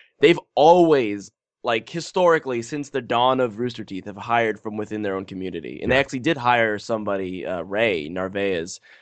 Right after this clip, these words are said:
Speaker 1: from doing Achievement Hunter videos. He did three, like, did 'em for, like, three years, and they hired him. And I was like, "Oh man, I could totally do that. There's, there's no reason I can do, I couldn't do that. I can be, you know, funny in between being, uh, instru-, you know, giving out instructions.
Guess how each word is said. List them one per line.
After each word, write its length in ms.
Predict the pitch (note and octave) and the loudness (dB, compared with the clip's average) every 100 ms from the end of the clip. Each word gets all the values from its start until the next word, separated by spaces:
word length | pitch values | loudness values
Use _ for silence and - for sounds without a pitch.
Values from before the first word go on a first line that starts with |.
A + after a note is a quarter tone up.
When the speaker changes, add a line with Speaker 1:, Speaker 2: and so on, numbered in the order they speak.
| _ | _
Speaker 1:
from 600 | _ B2 A#2 A2 G#2 G2+ - _ _ _ _ - F#2+ | _ 4 4 4 0 -6 -8 _ _ _ _ -20 -4
doing 540 | A#2 C#3+ C3+ A#2 G#2 | 4 6 6 2 -4
Achievement 300 | - D3+ E3+ | -4 -2 0
Hunter 160 | C3 G#2+ | 2 0
videos. 340 | F#2+ E2+ D#2+ G#2 | -2 -4 -6 -4
He 100 | A#2 | -2
did 180 | B2+ | -2
three, 160 | - B2+ | -2 0
like, 220 | A2+ G#2 | 0 0
did 120 | A#2+ | 0
'em 80 | A#2+ | 0
for, 60 | A2+ | 0
like, 140 | G2 | -4
three 220 | - A#2 A2+ | -4 -6 0
years, 340 | A#2 G2 D#2 | 2 2 0
and 80 | G2 | -4
they 40 | |
hired 280 | G2+ A#2 G2 | 2 2 2
him. 80 | D#2+ | -2
And 80 | F2+ | -6
I 20 | |
was 120 | G2 | -8
like, 100 | F2 - | -10 -8
"Oh 180 | B2+ | -6
man, 200 | G#2+ C3 A#2 | -2 -2 -4
I 60 | |
could 140 | C#3+ - | -6 -2
totally 380 | - D3 A#2+ | 4 6 4
do 160 | F#2+ G2 | 0 -4
that. 140 | D#2 | -6
There's, 160 | - A#2+ | -8 -6
there's 260 | - C#3+ D#3 | -2 0 2
no 80 | |
reason 220 | D#3 D#3+ B2 | 4 2 0
I 80 | |
can 80 | F#2+ | -4
do, 100 | G2 - | -4 -4
I 100 | G#2+ | -4
couldn't 220 | A#2 G2+ | -4 -4
do 100 | F#2+ | 0
that. 220 | F#2+ E2+ - - - | 0 -2 -10 -14 -2
I 100 | C3+ | 0
can 200 | D3+ C3 | 2 0
be, 400 | C#3 C3 A#2 G2+ | -2 -4 -4 -4
you 100 | C3+ | -2
know, 200 | A2 G2+ | 0 0
funny 420 | - B2+ A2 A2+ | 0 0 2 0
in 80 | A2+ | -2
between 500 | A2 - A#2 G#2 G2 - G#2 | -4 -2 0 0 -4 -8 -4
being, 400 | A2 G#2+ G#2+ - | 0 0 -2 0
uh, 260 | G#2 F#2+ F#2 F#2 - | 2 2 0 -4 -8
instru-, 460 | F#2+ G#2+ - A2+ G#2+ | -4 -4 -4 -4 -2
you 60 | |
know, 80 | G#2 | -2
giving 180 | G2+ A2 | 0 2
out 80 | G2 | 0
instructions. 640 | F#2+ G2+ G2+ - B2 B2+ | -2 0 -2 0 -2 -2